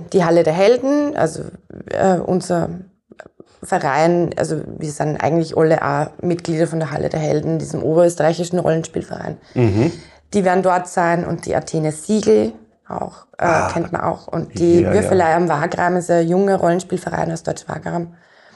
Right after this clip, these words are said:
Speaker 2: Schön.
Speaker 1: Und da werden verschiedene Spielleiter kommen und da wird man, beim Infostand kann man sich dann anmelden zu die Spielerunden sozusagen.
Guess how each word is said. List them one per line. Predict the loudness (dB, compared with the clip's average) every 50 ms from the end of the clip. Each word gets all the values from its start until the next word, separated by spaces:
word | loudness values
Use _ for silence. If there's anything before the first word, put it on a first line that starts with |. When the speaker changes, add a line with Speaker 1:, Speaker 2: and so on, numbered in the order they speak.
| _
Speaker 2:
Schön. | -12 -6 -2 0 2 2 2 2 2 0 -2
Speaker 1:
Und | -6 -12 -10 _
da | 0 2 4 4 2 2 0 -4 -12 -12
werden | -8 -4 -2 0 0 0 -2 -2
verschiedene | -4 -4 -2 0 0 2 2 2 2 2
Spielleiter | 0 -2 -2 0 2 2 2 2 0 -2
kommen | -2 -4 -4 -2 0 0 0 0
und | 0 -2 -2 -2
da | 0
wird | 0 0 0 2
man, | 0 0 0 0 -2 -6 -14 -20 -8 -4
beim | -2 0 2
Infostand | 4 4 4 4 2 0 0 0 0 2 2 2 0 -2 -6 -8 -4
kann | 0 0
man | 0 0
sich | 0 -2
dann | -2 -2
anmelden | -2 0 0 2 4 4 4 4 2 0 -2 -4 -4 -8 -10 -16 _ _ _ _ _ _ _ -18
zu | -10 -8 -6 -6 -6 -6
die | -8 -10 -10 -10
Spielerunden | -10 -10 -10 -10 -10 -8 -6 -6 -6 -6 -6 -8 -8 -10 -10 -10 -14 _ _ _ _ _ _ _ _
sozusagen. | _ -20 -20 -20 -20 -20 -14 -10 -10 -8 -8 -8